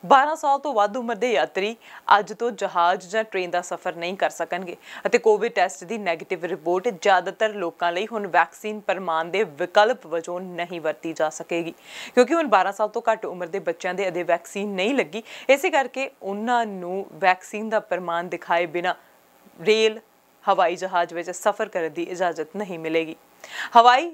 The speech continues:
ਜਾਂ ਰੇਲ ਯਾਤਰਾ ਲਈ ਲਾਜ਼ਮੀ ਵੈਕਸੀਨੇਸ਼ਨ ਦੀ ਨੀਤੀ ਤੀਹ ਅਕਤੂਬਰ ਤੋਂ ਲਾਗੂ ਹੋ ਗਈ ਸੀ, ਪਰ ਫੈਡਰਲ ਸਰਕਾਰ ਨੇ ਬਗੈਰ ਵੈਕਸੀਨੇਸ਼ਨ ਵਾਲਿਆਂ ਨੂੰ ਟ੍ਰਾਂਜ਼ਿਸ਼ਨ ਵਾਸਤੇ ਇੱਕ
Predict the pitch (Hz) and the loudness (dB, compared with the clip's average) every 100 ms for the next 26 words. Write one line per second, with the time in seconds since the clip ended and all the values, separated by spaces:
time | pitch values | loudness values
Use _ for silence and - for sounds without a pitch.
0 | 285 208 254 196 220 240 208 185 214 220 | -10 -2 0 4 2 4 2 0 0 0
1 | 220 226 170 160 - 196 202 175 - 190 | 0 0 2 2 0 -8 -2 -2 -2 -8
2 | 180 - 202 220 185 190 208 185 _ _ | -8 -8 -6 -4 -4 -6 -6 -8 _ _
3 | _ 269 277 - 202 - 190 170 180 202 | _ -2 0 -2 -6 -6 -2 0 0 0
4 | 196 165 165 180 175 170 190 269 277 208 | 0 0 -2 -6 -4 -2 -2 -4 4 4
5 | - _ - - _ 226 185 214 214 208 | 4 _ -20 -20 _ 2 4 -2 -2 -6
6 | 170 175 170 180 240 185 180 - 196 202 | -2 2 2 0 -8 -6 -10 2 4 6
7 | 233 190 180 - 185 170 185 175 165 175 | 4 -2 -6 -8 -10 -8 -6 -2 0 0
8 | 196 233 - 196 175 196 - 302 214 160 | -2 -6 0 0 2 -4 -2 2 4 2
9 | - 175 - - - 294 | -4 -10 -12 -20 -6 -6